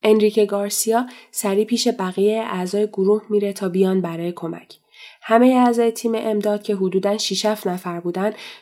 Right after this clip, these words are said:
دور دختر جمع می‌شن تا شرایطش رو برای نجات بسنجن. دختر بچه به تک تکشون نگاه می‌کنه و با لبخند میگه: «سلام، اسم من اومایرا سانچزه و سیزده سالمه.»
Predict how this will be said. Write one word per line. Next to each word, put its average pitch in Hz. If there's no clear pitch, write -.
دور 220
دختر 190
جمع 214
می‌شن 233
تا 208
شرایطش 190
رو 196
برای 180
نجات 180
بسنجن. 170
دختر -
بچه 196
به 214
تک 190
تکشون 214
نگاه 196
می‌کنه 202
و 196
با 180
لبخند 175
میگه: 190
«سلام، 180
اسم 202
من 214
اومایرا 180
سانچزه 214
و 196
سیزده 190
سالمه.» 165